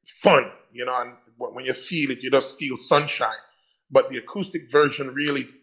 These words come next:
kinda just brings you to the sunset of the song and into that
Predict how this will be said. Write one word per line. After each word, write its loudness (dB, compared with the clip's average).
kinda -2
just -8
brings -2
you -8
to -4
the -6
sunset 0
of 4
the -6
song 2
and -10
into -8
that 4